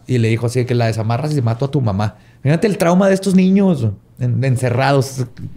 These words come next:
Este güey... Ah. El ocho de diciembre, B T K atacó a Nancy Fox, de veinticinco años.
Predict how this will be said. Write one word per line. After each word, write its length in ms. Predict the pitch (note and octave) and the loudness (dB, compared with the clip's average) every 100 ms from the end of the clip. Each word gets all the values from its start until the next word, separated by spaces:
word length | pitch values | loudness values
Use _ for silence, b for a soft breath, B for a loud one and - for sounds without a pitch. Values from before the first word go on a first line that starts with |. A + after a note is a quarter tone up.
| - | -14
Este 420 | - D#3 - F#3 | -12 -12 -10 -4
güey... 560 | E3 E3+ F3 F#3 D#3+ - | 0 2 2 2 0 -4
Ah. 260 | - C3+ - B B B B B B B B B B B - | -4 -4 0 B B B B B B B B B B B -2
El 160 | D#3+ | 2
ocho 160 | G#3 C#4 | 2 2
de 60 | C4 | 2
diciembre, 460 | G3 A3 E3 E3 | 4 2 2 0
B 140 | D3+ D#3+ | 0 0
T 140 | F#3+ | 0
K 320 | - E3 E3 | 2 2 2
atacó 280 | C#3+ - D3+ | -2 0 0
a 40 | D3+ | 2
Nancy 380 | F3 E3+ F#3 | 2 2 0
Fox, 400 | F3 F#3+ C#3+ - | 0 -2 -4 -2
de 100 | D3 | 0
veinticinco 580 | C#3 C3+ B2+ C#3+ C#3 D3+ | 2 2 0 0 2 2
años. 380 | D3+ C3+ G#2 | 2 0 -4